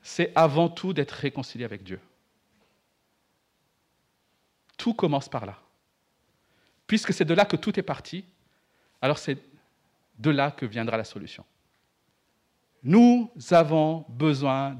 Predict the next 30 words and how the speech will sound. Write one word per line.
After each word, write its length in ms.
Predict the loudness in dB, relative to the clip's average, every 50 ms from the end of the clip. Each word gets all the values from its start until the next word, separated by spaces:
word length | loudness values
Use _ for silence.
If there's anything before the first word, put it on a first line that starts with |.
| -2 2
d'être 380 | 2 2 2 2 -2 -8 -16 -18 -8 -2
réconciliés 800 | 0 0 0 0 -2 -6 -4 -6 -6 -4 -4 -4 -4 -6 -8 -14 _ _ _ _
avec 540 | -2 0 0 0 0 -2 -4 -4 -6 -14 -20 _ _ _ _ _ -18
Dieu. 400 | -8 -2 0 0 0 0 -4 -12 _ _ _ _ _ _ _ _ _ _ _ _ _ -20 -20 _ _ _
Tous 180 | 8 8 10 10
les 240 | 8 6 8 8 8
autres 220 | 8 8 6 2
besoins 560 | 4 6 6 6 6 6 4 4 4 4 4
des 240 | 2 0 0 2 2
hommes 160 | 2 2 2
sont 140 | 0 -2 0
des 120 | 0 -2 -2 -6 -10 _ -20 -18 -18 -18 -18 _
besoins 440 | -8 0 2 2 4 4 2 0 0
dérivés. 680 | 0 2 6 6 6 6 4 2 0 -2 -4 -8 -10 _ _ _ _ _ _ _ _ _ _ _ _ _ _ _ _ _ _ _ _ _ _ _ _ _ _ _ _ _ _ _ _ _ _ _ _ _ _ _ _
Ça 220 | -4 2 2 4
découle 480 | 4 4 4 6 8 8 8 8 6 2 -4 -12
de 160 | -12 -10 -8 -6
ce 140 | -6 -4
besoin 260 | -4 -2 -2 0 -2 -2
principal. 640 | -2 -2 -4 -4 -6 -6 -4 -4 -4 -4 -6 -12 -20 _ _ _ _ _ _ _ _ _ _ _ _ _ _ 0
Mais 100 | 0 2
tant 180 | 4 4 4 6
que 120 | 6 4
nous 160 | 4 6 4
ne 40 | 4
revenons 520 | 6 8 8 8 10 8 8 8 6 4
pas 260 | 4 4 4 4 4 4
au 80 | 2 0
besoin 420 | 4 4 4 4 4 4 0 0
principal, 680 | 0 -2 -4 -6 -6 -6 -6 -4 0 0 0 0 -4 -8